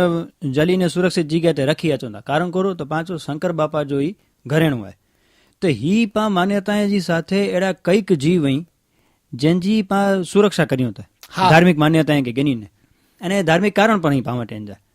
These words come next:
Speaker 1: ته اي ڪريني پاڻ هڪڙي فوڊ چين جيڪو آهي ايڪالاجي ۾، ان کي پاڻ بچايون ٿا. ته ان ريتي پنهنجي ساهتيه ۾ ڪئي ڪهڙو ليکڻو آهي، گريش ڪرناٽ جي ناٽڪ ۾ ڪئي جڳهه تي اهڙو آهي. ته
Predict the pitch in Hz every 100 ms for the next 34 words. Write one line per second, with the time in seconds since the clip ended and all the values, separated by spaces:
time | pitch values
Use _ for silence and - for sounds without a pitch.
0 | _ _ _ _ - 196 - 202 208 214
1 | 226 220 196 208 185 165 226 170 - 220
2 | 196 - 196 196 151 139 143 131 156 139
3 | 120 120 131 202 - _ _ - 185 208
4 | 214 202 160 160 175 135 117 107 - _
5 | _ _ _ _ _ _ - 202 - 180
6 | 214 208 208 226 226 208 208 208 170 180
7 | 196 214 208 214 208 202 180 170 170 147
8 | 135 139 _ 127 165 190 - 196 196 185
9 | 180 160 175 214 220 202 208 175 185 190
10 | 180 165 151 135 123 135 _ _ _ _
11 | _ - 175 175 175